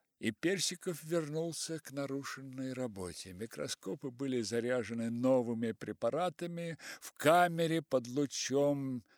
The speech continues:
зрела со сказочной быстротою рыбья и лягушечья икра.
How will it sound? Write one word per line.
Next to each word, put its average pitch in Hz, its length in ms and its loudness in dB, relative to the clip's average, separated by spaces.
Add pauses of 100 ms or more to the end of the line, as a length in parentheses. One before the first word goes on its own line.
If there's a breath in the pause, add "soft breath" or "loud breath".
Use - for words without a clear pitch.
зрела 120 1040 4 (180 soft breath)
со - 220 -4
сказочной 113 960 0
быстротою 101 1040 -6 (180 loud breath)
рыбья 104 1000 0 (100)
и 117 140 -2
лягушечья 98 920 -4
икра. 165 640 0